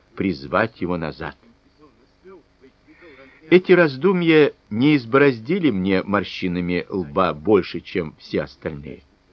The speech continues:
Впрочем, не бывает, конечно, чтобы подобные образы при первом своем появлении не причиняли нам боли.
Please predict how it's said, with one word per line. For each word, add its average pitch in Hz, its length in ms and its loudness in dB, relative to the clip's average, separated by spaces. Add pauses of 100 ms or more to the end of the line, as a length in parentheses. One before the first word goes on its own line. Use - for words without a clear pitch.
(720)
Впрочем, 202 580 2 (180)
не 123 100 0
бывает, 151 400 2
конечно, 90 460 -2
чтобы 85 280 -10
подобные 95 640 0
образы 123 580 -2 (480)
при 101 200 0
первом 92 480 2
своем 90 340 -2
появлении 113 800 -2
не 113 160 -4
причиняли 117 640 -6
нам 85 240 -6
боли. - 340 -16